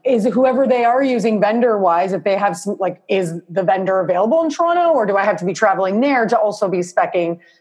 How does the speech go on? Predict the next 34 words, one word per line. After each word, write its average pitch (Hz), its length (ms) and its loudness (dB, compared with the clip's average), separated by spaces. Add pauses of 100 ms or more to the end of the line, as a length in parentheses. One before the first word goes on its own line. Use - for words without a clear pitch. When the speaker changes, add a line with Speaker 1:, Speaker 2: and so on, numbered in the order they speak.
(140)
Speaker 2:
You 240 60 2
know, 240 120 4
it, 220 280 -4 (260)
there's 254 180 4
a 254 40 2
lot 240 180 4
of 208 100 0
variables, 190 500 2
obviously. 180 680 0 (240)
Speaker 1:
Yeah, 285 140 2
Speaker 2:
But, 277 60 4
Speaker 1:
that's 277 180 0
why 262 160 2
Speaker 2:
um, 240 220 -6
Speaker 1:
you 233 180 -6
need 226 140 0
to 202 60 2
know 214 140 2
who 196 140 4
the 175 80 0
vendors 175 320 0
are, 175 240 2
or 190 200 2
if 165 140 0
they're 185 140 2
gonna 180 160 2
allow 175 160 2
you 170 160 2
to 170 60 2
use 160 220 0
your 165 160 0
own, 190 340 -4 (400)
you 160 100 -2
know? 165 260 -2